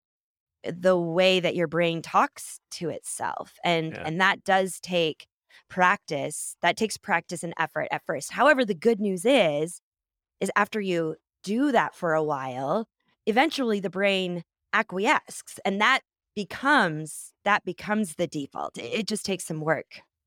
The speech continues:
Speaker 2: Yeah. Success is a great teacher too, right? You have,
Speaker 1: Exactly.
Speaker 2: you have success a few times, you're like, "Oh,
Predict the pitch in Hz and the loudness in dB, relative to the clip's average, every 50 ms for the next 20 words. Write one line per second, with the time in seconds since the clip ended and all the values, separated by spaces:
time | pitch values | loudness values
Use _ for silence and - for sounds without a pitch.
0 | _ _ _ - - - - - _ - - _ - - - 156 - - 165 147 | _ _ _ -18 -16 -16 -16 -18 _ -20 -20 _ -8 -4 -2 0 2 4 4 4
1 | - - 120 107 120 117 113 107 - - 127 107 - - 98 - - 107 98 95 | 4 0 -4 -6 -8 -8 -8 -8 -8 -8 -8 -8 -8 -10 -12 -10 -10 -10 -12 -12
2 | - _ _ 123 120 127 120 131 196 170 - - - - 120 123 - - - 123 | -16 _ _ -6 -4 -4 -4 -4 -4 -4 -2 0 0 0 -2 -2 -4 -2 0 0
3 | 117 120 113 - - 123 - - 135 131 - - 123 - - 123 113 - 131 113 | 0 0 0 -2 -4 -4 0 2 2 2 2 2 0 -2 -2 -2 -2 0 -2 -2
4 | 113 110 107 113 107 101 104 - - - 226 226 - | -2 -4 -4 -4 -4 -6 -8 -10 -8 -6 -6 -6 -6